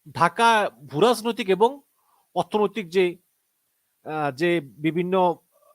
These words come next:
আহ, ইয়ে আছে আর কি, যে স্ট্র্যাটেজি আছে,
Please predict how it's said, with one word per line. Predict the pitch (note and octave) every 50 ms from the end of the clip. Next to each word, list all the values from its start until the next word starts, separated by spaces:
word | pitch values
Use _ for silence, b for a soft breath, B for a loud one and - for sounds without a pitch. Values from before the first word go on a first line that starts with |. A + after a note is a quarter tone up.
| _ - -
আহ, | E3 E3+ E3+ D#3 D3+ - _ _ _ _ _ -
ইয়ে | F#3 F#3+ G#3 F#3
আছে | E3 D3 - - C3+
আর | B2 A2
কি, | - B2+ B2+
যে | A#2 C#3+ D#3 D#3 D3 - _ -
স্ট্র্যাটেজি | - - - - G#3+ F#3+ G3 G3+ E3+ F3 E3+
আছে, | C#3+ C3 - - C3+ D3+